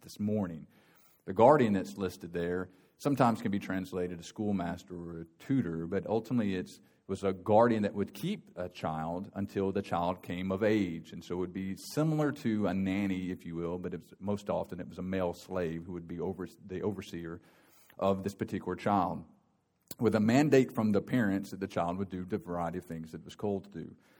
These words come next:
And so they would take the child to its variety of different places where it would be schooled. It would take the child to a variety of the areas where it would be taught and instructed. And then it would also be the disciplinarian in the relationship with the child. And so,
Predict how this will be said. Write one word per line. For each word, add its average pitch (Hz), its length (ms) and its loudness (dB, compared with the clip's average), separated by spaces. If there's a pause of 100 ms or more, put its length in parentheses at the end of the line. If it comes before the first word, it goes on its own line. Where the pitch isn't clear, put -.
(160)
And 95 100 -2
so 92 240 0
they 92 120 0
would 87 200 -8 (240)
take 113 240 -2
the 110 80 0
child 95 460 0
to 92 120 -8
its 82 140 -10
variety 85 400 -6
of 82 80 -8 (340)
different 92 260 -6
places 90 280 -4
where 87 120 -4
it - 60 -10
would 82 100 -12
be 85 180 -8
schooled. 127 600 2 (240)
It 85 80 -6
would 85 200 -2
take 90 180 -2
the 87 60 -6
child 85 280 -2
to 87 60 -4
a - 20 -4
variety 82 280 -6
of 78 40 -8
the 80 100 -4
areas 87 240 -8
where 85 120 -6
it 85 40 -8
would 85 120 -10
be 85 240 -10
taught 113 340 4
and 95 120 -6
instructed. 107 600 0 (300)
And 98 140 -2
then 95 80 0
it 92 60 -8
would 95 100 0
also 95 280 0
be 87 160 -6
the 90 80 -6
disciplinarian 101 920 0
in 92 160 -8
the 90 100 -4
relationship 87 600 -6
with 85 100 -8
the 85 60 -10
child. 87 400 -2
And 85 100 -10
so, 82 360 -6